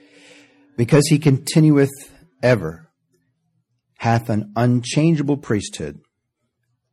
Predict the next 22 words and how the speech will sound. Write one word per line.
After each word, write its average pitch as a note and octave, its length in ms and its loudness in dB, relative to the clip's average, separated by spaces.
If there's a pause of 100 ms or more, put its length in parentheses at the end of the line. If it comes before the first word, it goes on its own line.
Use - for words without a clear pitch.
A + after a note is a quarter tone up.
(680)
You G#2+ 100 -6
know, A2+ 80 0
I A2 60 0
like, A#2 320 -2
uh, F#2 300 -8
sometimes A#2 360 -10
you G2 60 -10
meet G#2 240 -8 (640)
people G#2 520 -4 (220)
who F#2+ 180 -10
are F#2 360 -8
Roman F#2+ 280 -10
Catholic. G#2 600 -10 (200)
You G#2 120 -20
know, G2 180 -14
a - 20 -16
lot G2+ 200 -6
of G2 80 -6
them F#2+ 80 -12
are F2+ 80 -12
not F2 220 -16
practicing. F#2 580 -14